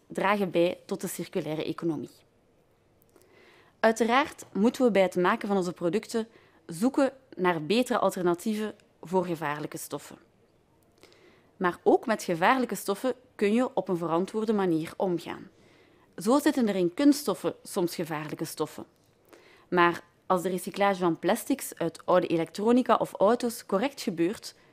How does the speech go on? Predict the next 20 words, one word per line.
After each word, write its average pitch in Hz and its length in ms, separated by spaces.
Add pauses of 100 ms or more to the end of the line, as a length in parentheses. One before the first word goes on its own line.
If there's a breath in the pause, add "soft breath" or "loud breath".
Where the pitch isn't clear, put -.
(180 soft breath)
komen 202 220
die 165 100
niet 196 200
vrij. 151 380 (720 soft breath)
De 214 80
verantwoordelijkheid 262 880
over 214 200
milieuzaken 208 720
is 180 140
behoorlijk 175 380
versnipperd. - 720 (600 soft breath)
Veel 202 280
zaken 175 320
worden 170 220
regionaal 170 440
bepaald, 247 540 (160)
sommige 175 420
dan 170 140
weer 175 120
federaal. 156 580